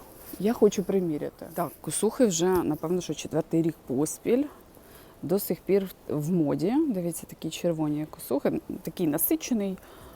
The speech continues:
червоно-морковний, морквяний, морковний відтінок. Тисяча шістсот дев'яносто дев'ять, розмір ікс ікс ель.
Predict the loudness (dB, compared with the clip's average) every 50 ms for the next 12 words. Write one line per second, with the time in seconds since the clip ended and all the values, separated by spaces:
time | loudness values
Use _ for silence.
0 | -20 -16 -12 -10 -2 2 4 4 4 4 2 0 0 2 2 2 2 2 2 2
1 | 0 0 -2 -6 -10 -10 -2 2 4 6 6 6 4 2 2 6 8 8 8 8
2 | 6 2 0 -2 -2 -6 -8 -10 -6 -2 -2 -2 -2 -2 -2 2 4 4 4 4
3 | 2 2 0 0 0 -2 -2 -4 -4 -2 0 2 2 2 2 0 -2 -4 -8 -12
4 | -20 -20 -20 -20 -10 -4 -2 -2 0 0 2 2 2 2 0 -2 -2 -2 -2 -4
5 | -4 -4 -4 -6 -6 -6 -4 -2 0 2 2 0 0 -2 -6 -2 2 4 4 6
6 | 6 4 4 2 0 -2 0 2 4 4 4 4 4 4 6 4 2 0 -2 -2
7 | -2 -2 -2 0 2 4 4 4 4 4 4 2